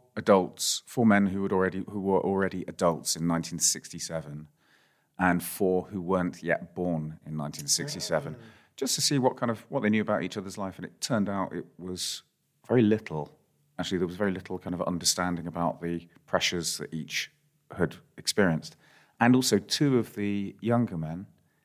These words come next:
Speaker 1: didn't know that it had ever been illegal. Now, when we, you know, the older guys, it was like a slap in the face. And when we thought about how to frame it, we said, um, actually, first of all, thank you. Didn't you do a brilliant job that they can get on with their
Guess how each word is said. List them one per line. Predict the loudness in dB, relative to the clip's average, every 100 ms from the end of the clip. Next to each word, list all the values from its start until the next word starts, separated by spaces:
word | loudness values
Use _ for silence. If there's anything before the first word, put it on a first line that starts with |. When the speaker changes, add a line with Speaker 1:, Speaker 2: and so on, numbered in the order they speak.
| _ _ 4
Speaker 1:
didn't | 6 6
know | 6 4
that | 2
it | -6
had | -4
ever | -4 -4
been | -4 -4
illegal. | -2 -2 -4 -10 -14 _ _ -20 _ _ _ 0
Now, | 2 2 0 _ _ _ _ 2
when | 6 6 6 2 0 -4 -8
we, | -4 -4 -4 -6 -8 0
you | 0
know, | 0 -6 -10
the | 4
older | 6 6 2
guys, | 0 0
it | -2
was | -8
like | -8
a | -10 _ -4
slap | 0 2 0 0
in |
the | -2
face. | 4 4 4 0 -6 -8
And | -8 -6 -6 -8 -14 _
when | -6 4 6
we | 6
thought | 2 -2
about | -2
how | -4
to | -6
frame | -2 -2 0
it, | -4
we | -6
said, | -6 -8 -12 -16
um, | -14 -16 _ _ _ _ 0 0
actually, | 0 0
first | 0 2
of |
all, | -2 -4 -2 0
thank | 0 0
you. | -2 -2 -4 0
Didn't | 2 2
you | 2 4
do |
a | 4
brilliant | 4 4 4
job | 2 4
that | 4
they | 2
can | 2 -4
get |
on | -4
with | -4
their | -2